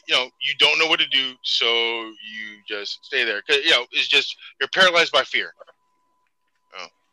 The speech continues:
can't move, can't do anything. You know, and people usually get injured or hurt trying to rescue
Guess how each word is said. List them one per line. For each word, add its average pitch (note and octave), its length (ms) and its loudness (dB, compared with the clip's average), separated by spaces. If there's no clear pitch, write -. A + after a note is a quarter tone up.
can't C#3 180 -4
move, B2+ 240 -8
can't B2+ 100 -14
do B2 80 -8
anything. G2+ 320 -2
You A2 60 -10
know, G2+ 140 -8
and C3 320 0
people F3+ 400 0
usually D#3 320 -4
get C#3 240 -2
injured C#3+ 340 -2
or A#2+ 140 -4
hurt C#3 240 2
trying D#3+ 320 2
to B2+ 220 -6
rescue C3 480 4